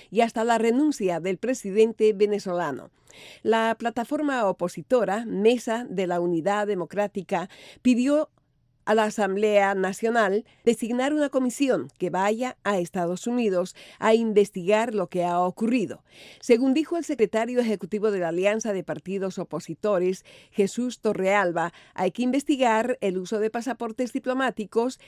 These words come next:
y de quién es esa aeronave". De igual manera se pronunció en Twitter el actual gobernador del céntrico estado Miranda, el opositor Enrique Capriles, quien escribió:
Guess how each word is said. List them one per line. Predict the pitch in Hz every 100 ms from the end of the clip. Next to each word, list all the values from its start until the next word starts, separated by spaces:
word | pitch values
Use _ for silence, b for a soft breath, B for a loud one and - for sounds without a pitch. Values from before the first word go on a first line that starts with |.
| B
y | 233 214
de | 202
quién | - 247 247 262
es | 208 214 233 -
esa | 208 226 - 208 214
aeronave". | - 190 175 170 180 156 131 - B B
De | - 202
igual | 196 190
manera | 180 190 185
se | 196 180
pronunció | - 226 220 175 202
en | 175
Twitter | - 285 208 247
el | 269 190
actual | 202 214 226 262
gobernador | 247 185 170 175 196 220
del | 214 160
céntrico | - 254 247 208 185
estado | - 165 175
Miranda, | 214 233 233 233 226 B B B
el | 220
opositor | 247 269 269 233 262
Enrique | 262 233 202 233 - 240
Capriles, | - 208 - 247 277 180 143 160
quien | - 190 190
escribió: | 208 - 208 220 226 156